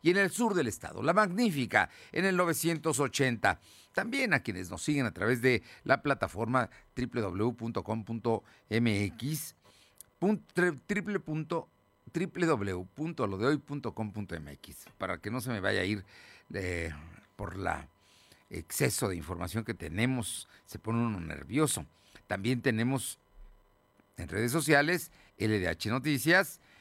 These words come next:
en, eh, Facebook, Instagram, Spotify, Twitter y, por supuesto, nuestro canal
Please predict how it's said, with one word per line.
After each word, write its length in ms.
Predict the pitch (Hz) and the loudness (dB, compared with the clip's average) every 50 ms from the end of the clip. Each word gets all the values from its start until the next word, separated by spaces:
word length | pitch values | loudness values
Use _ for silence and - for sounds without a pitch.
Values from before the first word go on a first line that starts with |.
| - _ _ - | -20 _ _ -2
en, 420 | 95 110 123 135 156 175 175 - - _ - | 2 4 4 4 4 2 -2 -6 -12 _ -4
eh, 680 | 127 123 120 117 117 113 110 107 104 101 95 90 82 78 | 0 2 2 4 4 4 4 4 4 2 2 0 -2 -2
Facebook, 560 | - - 160 190 202 190 156 143 156 165 147 - - | -2 2 2 4 4 2 2 2 2 0 0 0 0
Instagram, 580 | 147 151 143 - 160 139 139 151 160 160 160 - | 0 0 2 2 2 4 6 6 4 4 2 -4
Spotify, 760 | 110 - - - 120 - 143 - 131 131 139 143 147 156 151 - - - - - | -12 -12 -10 -8 -6 -6 0 4 6 6 8 8 6 6 4 -2 -14 -20 -10 -2
Twitter 500 | - 147 160 151 113 139 147 160 147 117 - - - - - - - _ | 2 2 2 2 4 4 4 4 4 0 -8 -18 -20 -20 -20 -20 -14 _
y, 160 | - 151 190 - | -2 -2 0 0
por 180 | - 165 151 | 0 -2 -2
supuesto, 360 | - 131 110 117 113 - - | -4 -4 -2 -4 -2 -2 -2
nuestro 260 | 110 110 101 - 123 - | -2 -2 -2 -6 -6 -4
canal 380 | 104 101 90 92 98 101 87 | -4 -2 0 0 0 -2 -2